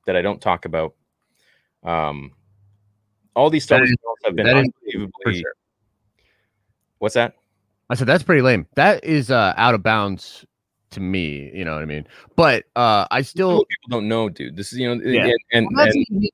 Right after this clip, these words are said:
Speaker 1: I just don't
Speaker 2: situation
Speaker 1: talk
Speaker 2: for
Speaker 1: about
Speaker 2: him,
Speaker 1: it.
Speaker 2: you know what I
Speaker 1: I
Speaker 2: mean?
Speaker 1: bite
Speaker 2: You
Speaker 1: my
Speaker 2: know.
Speaker 1: tongue. I just keep going. Um, but at the end of the day, you know, the, the, every single one of these channels have, <clears throat> they have made sly, snarky remarks to me behind my back. I mean,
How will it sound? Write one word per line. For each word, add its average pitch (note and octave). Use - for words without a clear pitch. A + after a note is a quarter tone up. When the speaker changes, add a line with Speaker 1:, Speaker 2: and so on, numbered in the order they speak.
Speaker 1:
I C#3
just D#3
don't D#3+
Speaker 2:
situation B2
Speaker 1:
talk F#3+
Speaker 2:
for -
Speaker 1:
about G2+
Speaker 2:
him, C2+
Speaker 1:
it. G1+
Speaker 2:
you F#2
know F#2
what F2+
I E2+
Speaker 1:
I E2+
Speaker 2:
mean? E2+
Speaker 1:
bite E2+
Speaker 2:
You F2+
Speaker 1:
my -
Speaker 2:
know. C2
Speaker 1:
tongue. D3
I F2
just G2
keep A2+
going. A2+
Um, F2
but G#2
at A2
the D3
end C#3
of B2
the G#2+
day, A#2+
you A2
know, A2
the, A2+
the, -
every A#2
single A2+
one G2
of G2
these F2
channels F2+
have, D#2
<clears throat> -
they G2
have F#2
made G2
sly, F#2
snarky F#2+
remarks F2
to E2+
me E2+
behind E2
my D#2
back. F2
I -
mean, G#2